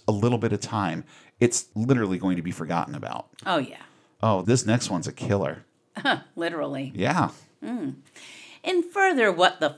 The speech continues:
Speaker 2: Fuck Were You Thinking news, Mike Winger, a Christian preacher who runs a giant online ministry,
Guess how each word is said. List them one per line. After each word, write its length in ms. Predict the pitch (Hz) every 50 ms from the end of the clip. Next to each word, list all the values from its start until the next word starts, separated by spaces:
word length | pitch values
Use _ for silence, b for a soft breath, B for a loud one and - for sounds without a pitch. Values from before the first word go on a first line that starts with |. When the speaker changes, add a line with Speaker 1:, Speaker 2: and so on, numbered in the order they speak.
| - -
Speaker 2:
Fuck 240 | 170 165 - -
Were 60 | 165 160
You 140 | 151 143
Thinking 520 | 135 139 - 165 147 139 - - 139 143 143
news, 480 | 139 143 135 135 - 196 233 - - - b b b b _
Mike 300 | 233 254 - 330 - 240
Winger, 500 | 220 196 190 185 190 196 208 226 - - _
a 80 | 185 175
Christian 420 | - - 262 262 262 - 294 254 254
preacher 440 | - - 247 226 226 - - 226
who 160 | 208 - 208 170
runs 360 | 156 170 175 175 175 175 -
a 100 | - 143
giant 560 | 135 - - 170 156 165 190 214 214 208 -
online 520 | 202 196 196 202 196 180 175 175 170 165
ministry, 640 | 175 220 254 247 - - - - 143 143 143 151